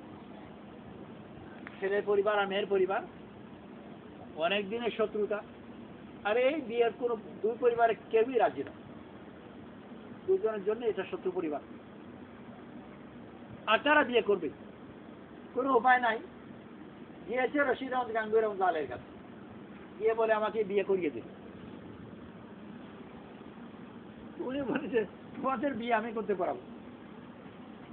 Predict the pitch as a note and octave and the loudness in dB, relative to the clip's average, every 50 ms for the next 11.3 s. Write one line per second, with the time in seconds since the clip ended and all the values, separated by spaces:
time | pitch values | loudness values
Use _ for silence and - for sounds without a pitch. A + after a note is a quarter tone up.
0 | - - - - - - - - - - - - - - - - - C4+ C#4 - | -14 -14 -14 -14 -16 -14 -14 -14 -14 -14 -12 -12 -12 -12 -14 -10 -8 -8 -2 0
1 | D4 A#3 - C4+ A#3+ A3 G3 - F#3+ E3+ C#3+ A2+ - - - - - - - - | 0 2 2 4 4 4 2 2 0 -2 -2 -4 -6 -10 -14 -14 -16 -16 -16 -14
2 | - - - - - - - - - - - - A#3 B3 A#3+ - A#3 A#3 A#3+ B3+ | -14 -14 -14 -16 -16 -16 -16 -16 -14 -12 -8 -4 -2 -2 2 4 6 6 6 6
3 | B3 B3 A#3+ A#3+ A3+ G3 F3 D3 A2+ - - - - - - - - - - - | 6 6 6 6 4 4 4 2 0 -2 -8 -12 -14 -14 -14 -14 -14 -14 -14 -14
4 | - - - - - - - - - - - - - - - E3+ F3+ G3 G#3 A#3+ | -14 -14 -14 -14 -14 -16 -16 -14 -14 -14 -14 -14 -14 -12 -4 0 0 4 4 4
5 | B3+ B3+ A#3+ A#3 G3+ F#3+ A3 A3+ A#3 A#3+ A#3+ A#3 A3 A3 A3 A3 G#3+ G3+ - G3 | 4 4 2 -2 -2 0 2 4 4 6 6 6 6 6 4 4 2 2 2 2
6 | G#3+ G#3+ G3+ A#3 A3+ G3+ B3 A#3 G3 - - - G#3+ G#3 G#3 G#3 F#3+ G3 G#3 G3 | 2 2 2 2 0 0 0 0 0 0 -2 -2 -2 0 2 4 6 6 6 6
7 | - A3 G#3 - - - - - - - - - - - - - - - - - | 4 0 -4 -4 -8 -12 -12 -14 -14 -14 -14 -14 -14 -14 -14 -14 -14 -14 -14 -14
8 | - - - - - - - - - - - - - - - - - - - - | -14 -14 -14 -14 -14 -14 -10 -10 -10 -10 -10 -12 -14 -14 -14 -16 -16 -14 -14 -14
9 | - - - - - - - - - - - - A3 A#3+ B3 B3 A#3+ G#3 A#3 A#3 | -14 -14 -14 -12 -10 -12 -12 -12 -14 -10 -4 -2 0 2 4 4 4 2 2 0
10 | A#3 A3 A3 A3 A3 A3 A3+ A#3 G3 G3 G3 F3+ E3+ D#3+ C#3+ C#3 - - - - | 0 0 0 0 2 2 2 0 0 0 0 0 0 -2 -2 -6 -8 -10 -12 -12
11 | - - - - - - | -14 -14 -14 -12 -8 -6